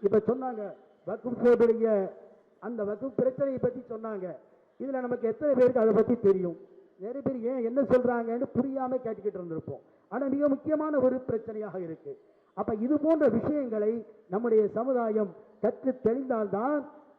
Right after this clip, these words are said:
மார்க்க-, அல்லாஹ்விடமிருந்து நன்மையை பெறக்கூடிய விஷயத்துல நாம முழுமை பெற்றவர்களாக இருக்க முடியும். இன்ஷா அல்லாஹ், அப்படிப்பட்ட பயனுடைய கல்வியை அல்லாஹு தஆலா நமக்கு தர வேண்டும்.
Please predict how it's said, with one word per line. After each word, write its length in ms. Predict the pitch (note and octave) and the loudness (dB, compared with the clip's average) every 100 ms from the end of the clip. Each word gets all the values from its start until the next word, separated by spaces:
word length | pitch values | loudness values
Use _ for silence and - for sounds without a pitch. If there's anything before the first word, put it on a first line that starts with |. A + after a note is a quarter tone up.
| D#3 | -10
மார்க்க-, 300 | F3+ A#3 G#3 G#3 | -8 -8 -10 -12
அல்லாஹ்விடமிருந்து 840 | C4 C#4+ C#4 C4 A#3+ A#3 A3+ A3 | -6 -2 2 4 4 2 2 0
நன்மையை 400 | A3 C#4 D#4 D4+ | 0 2 2 2
பெறக்கூடிய 680 | D4+ C4 B3 A#3+ A#3 A3+ G#3 | 2 2 2 2 2 0 0
விஷயத்துல 680 | G3 C4 B3 - G#3+ G3+ F3+ - - - | -4 -4 -4 -2 -2 -2 -4 -12 -20 -10
நாம 320 | F#3+ G#3+ G3 F#3+ | -6 -4 -4 0
முழுமை 340 | A#3 D4+ D#4 | 0 2 0
பெற்றவர்களாக 760 | C#4+ A#3+ - A3+ G#3 G3+ G3+ G3 | 0 0 0 -2 0 0 2 2
இருக்க 260 | F3+ F#3 | 2 -2
முடியும். 400 | F3 D#3 D3+ C3+ - - _ F3 | -4 -2 -2 -4 -8 -20 _ -10
இன்ஷா 180 | G3 | -6
அல்லாஹ், 440 | G#3 G3 G3 F#3 F3 - - | -4 -2 -2 -2 -6 -12 -16
அப்படிப்பட்ட 800 | E3 E3+ A#3 A#3 G#3+ - G3+ D#3+ - _ _ _ _ _ _ _ _ _ - | -12 -8 -6 -6 -8 -6 -6 -6 -12 _ _ _ _ _ _ _ _ _ -2
பயனுடைய 640 | G3+ C#4 D4+ D4+ C#4+ - | 0 4 4 6 4 2
கல்வியை 480 | B3+ B3 B3 A#3 A3 | 0 -2 -2 -4 -4
அல்லாஹு 340 | B3+ A#3+ A#3+ - | -4 -2 -4 -6
தஆலா 320 | A3 G#3 B3 | -6 -6 -4
நமக்கு 340 | A3 G#3+ A#3+ | -4 -4 -6
தர 180 | - G#3 | -4 0
வேண்டும். 400 | G3 F3+ E3+ | 0 2 0